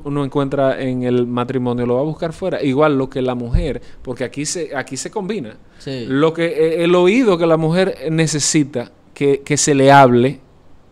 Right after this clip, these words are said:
Speaker 1: no lo encuentra en su matrimonio.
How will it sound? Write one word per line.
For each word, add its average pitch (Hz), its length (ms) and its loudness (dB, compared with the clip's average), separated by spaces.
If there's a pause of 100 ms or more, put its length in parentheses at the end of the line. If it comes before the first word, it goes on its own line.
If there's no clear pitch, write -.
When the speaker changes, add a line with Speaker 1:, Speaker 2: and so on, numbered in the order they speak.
(880)
Speaker 1:
no 135 160 -4
lo 190 100 -2
encuentra 185 460 -4
en 147 80 -6
su 156 120 -8
matrimonio. 131 720 -8